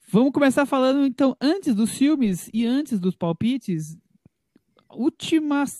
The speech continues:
rodadinha de pau-, de, de boletim do Oscar, Chico? Algum, algum sindicato, alguma premiação importante que aconteceu essa semana?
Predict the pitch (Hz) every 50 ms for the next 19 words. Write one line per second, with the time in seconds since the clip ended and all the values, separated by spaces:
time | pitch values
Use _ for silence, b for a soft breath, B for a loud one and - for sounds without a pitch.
0 | - - - 226 247 214 226 214 202 185 202 226 240 247 240 208 202 214 - -
1 | 196 - 180 175 202 208 202 196 190 185 170 185 196 185 170 190 190 185 - 202
2 | 190 190 202 226 254 - - 269 240 226 - - 214 196 - - 180 170 170 165
3 | 170 190 208 214 208 202 190 180 170 160 160 175 208 220 - 214 190 180 - -
4 | 196 214 220 214 - 208 190 180 190 208 214 208 185 - 185 185 185 180 - 196
5 | 185 - 180 170 - - 196 196 - 196 175 190 185 180 180 175 170 170 180 180
6 | 196 226 247 226